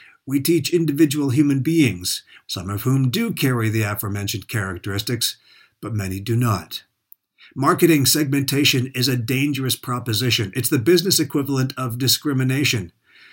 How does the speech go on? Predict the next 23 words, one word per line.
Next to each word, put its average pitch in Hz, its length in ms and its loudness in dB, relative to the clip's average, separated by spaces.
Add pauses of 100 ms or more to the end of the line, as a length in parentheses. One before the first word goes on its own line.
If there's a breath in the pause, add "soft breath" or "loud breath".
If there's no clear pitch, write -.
(260 loud breath)
Focusing 147 480 2
on 135 160 0
the 107 100 -4
traits, 151 400 -2
behaviors, 135 560 0
and 113 100 0
opinions 113 540 -2
which 110 240 -8
do 147 100 2
not 120 240 -4
jive 120 360 -4
with 110 180 -4
your 110 160 -2
own, 107 320 -2 (340 loud breath)
then 135 220 -2
cast 135 380 -2
those 143 180 -4
characteristics 123 760 -6
across 123 400 -6
an 131 100 -4
entire 110 340 -4
population. 123 760 -4 (480 soft breath)
Look, 110 360 -8